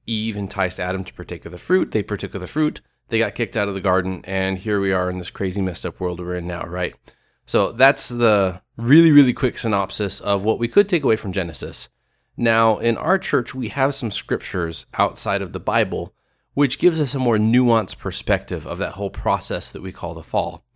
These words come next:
and also about who Adam and Eve were. So here are some things that we learn outside of the book of Genesis that help give us a little bit more clarification on who Adam and Eve were. We'll talk about the fall in the next episode. So a few interesting things to know about Adam, first of all.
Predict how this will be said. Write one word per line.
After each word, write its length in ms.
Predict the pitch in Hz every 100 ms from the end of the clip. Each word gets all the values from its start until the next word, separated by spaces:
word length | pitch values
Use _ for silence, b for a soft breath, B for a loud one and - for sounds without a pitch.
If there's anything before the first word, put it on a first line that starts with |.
| b b b -
and 180 | 117
also 360 | 120 135 123 139
about 340 | 113 98 104
who 260 | - 127 120 -
Adam 420 | 107 98 95 101 98
and 160 | 92
Eve 300 | 95 87 85
were. 400 | 95 98 82 98 _ _ _ _ _
So 160 | - 117
here 220 | 180 185
are 40 |
some 200 | 165 139
things 300 | 131 117 113
that 100 | 113
we 100 | 120
learn 340 | 110 98 95 95 -
outside 400 | 107 - 127 131
of 60 | 110
the 60 |
book 200 | 101 104
of 80 | 92
Genesis 520 | 101 95 90 101 95
that 100 | -
help 240 | 131 151 147
give 100 | 131
us 160 | 123
a 40 | 110
little 340 | 120 127 131
bit 160 | 120 87
more 220 | 107 95
clarification 840 | - 101 90 95 - 90 87 85 85 _ _ _ -
on 220 | 98 95
who 260 | - 139 123
Adam 300 | 101 95 92
and 100 | 90
Eve 180 | 87 87
were. 240 | 90 85
We'll 140 | 95
talk 200 | 95 107
about 200 | 101 101
the 40 | -
fall 460 | - 110 92 90 _ _
in 140 | 113 92
the 60 |
next 260 | 90 87 -
episode. 400 | 87 - 82 87
So 320 | 123 101 95 _ _ _
a 80 | -
few 220 | - 208
interesting 400 | 208 170 151 131
things 240 | 123 123 -
to 80 |
know 160 | 117 104
about 440 | 76 95 92 90 -
Adam, 340 | 104 87 80
first 300 | - 101 95
of 100 | 87
all. 220 | 87 82